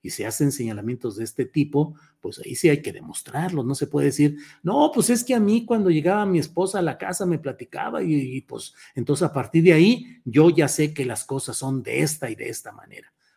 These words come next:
Pruebas, pruebas, pruebas. Bueno, Ana Taca dice, "Prefiero leer lágrimas y risas que El Rey del Cash".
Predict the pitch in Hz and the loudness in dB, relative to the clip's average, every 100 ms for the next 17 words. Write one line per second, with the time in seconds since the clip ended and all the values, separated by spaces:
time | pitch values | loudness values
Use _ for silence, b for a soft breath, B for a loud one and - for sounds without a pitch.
0 | _ - 113 127 127 113 - - - 131 | _ -8 -4 -2 -2 -6 -10 -14 -10 -8
1 | 139 127 - _ - - - - - - | -6 -10 -16 _ -10 -8 -8 -10 -14 -14
2 | - - _ B B B B B B - | -12 -14 _ B B B B B B -6
3 | - - - _ _ _ _ - 190 185 | -6 -6 -18 _ _ _ _ 0 2 4
4 | 190 - 143 143 175 160 160 139 - 208 | 2 0 0 2 2 0 2 -2 2 2
5 | 190 160 175 147 175 185 156 147 135 131 | 4 4 4 2 2 2 4 2 0 -4
6 | 127 196 170 156 - 104 98 151 170 147 | -4 -2 -2 -4 -4 -12 -8 -2 -2 0
7 | 156 143 - 147 123 95 - - - | -2 -4 -8 -6 -4 -4 -8 -10 -12